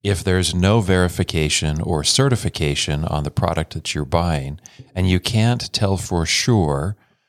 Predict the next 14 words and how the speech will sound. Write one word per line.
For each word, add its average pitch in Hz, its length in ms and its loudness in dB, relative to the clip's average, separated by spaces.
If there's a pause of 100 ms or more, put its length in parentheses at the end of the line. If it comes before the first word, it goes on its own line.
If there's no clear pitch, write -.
(220)
based 101 260 2
on 90 160 2
that 113 260 2
lot 120 300 2
number, 71 500 -4 (360)
if 101 280 2
it 90 180 0
has 87 580 -2 (440)
what 101 180 0
you're 76 160 -2
hoping 107 440 2
that 73 120 -2
it 76 120 -4
has 71 440 -4